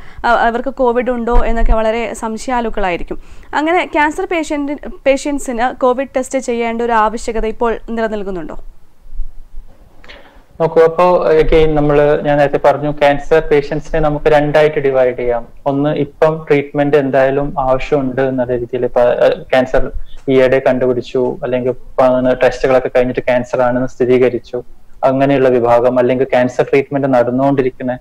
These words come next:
Speaker 2: കുറച്ച് പേഷ്യന്റ്സ് ഉണ്ടാവും, കുറെ പേഷ്യന്റ്സ് ഉണ്ടാവും ക്യാൻസർ ട്രീറ്റ്മെന്റ് നടന്നുകൊണ്ടിരിക്കുന്ന ആ വിഭാഗം,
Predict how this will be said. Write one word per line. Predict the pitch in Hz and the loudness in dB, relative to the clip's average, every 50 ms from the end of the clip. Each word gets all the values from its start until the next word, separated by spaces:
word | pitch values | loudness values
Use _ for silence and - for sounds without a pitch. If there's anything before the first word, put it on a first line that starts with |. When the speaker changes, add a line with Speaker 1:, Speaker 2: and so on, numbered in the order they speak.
| - - - - - - | -12 -20 -20 -20 -6 -2
Speaker 2:
കുറച്ച് | - 131 - - | -2 -2 0 -2
പേഷ്യന്റ്സ് | 139 - 131 120 - - 131 123 - 131 | -2 0 0 -2 0 -2 -6 -6 -4 -4
ഉണ്ടാവും, | 120 120 123 120 120 120 117 - 131 | -2 2 4 4 4 2 2 0 2
കുറെ | 127 143 156 | 2 2 2
പേഷ്യന്റ്സ് | 151 151 135 - 139 127 - - 127 | 2 2 0 0 -2 -4 -4 -4 -4
ഉണ്ടാവും | 120 120 120 117 | -2 0 0 0
ക്യാൻസർ | - 120 120 - - 127 | 0 -2 -2 0 0 0
ട്രീറ്റ്മെന്റ് | - 123 117 - 127 123 123 120 | 2 0 0 -2 -4 0 0 0
നടന്നുകൊണ്ടിരിക്കുന്ന | 117 120 120 123 120 127 120 117 - - - - - - - - - - - - 135 | 0 0 -2 -4 -4 -4 -4 -6 -8 -10 -12 -14 -16 -20 -20 -20 -20 -12 -2 2 4
ആ | 131 | 4
വിഭാഗം, | 131 131 127 113 - - 120 120 123 123 120 123 | 4 4 2 -2 -4 -6 -10 -6 -4 -4 -4 -4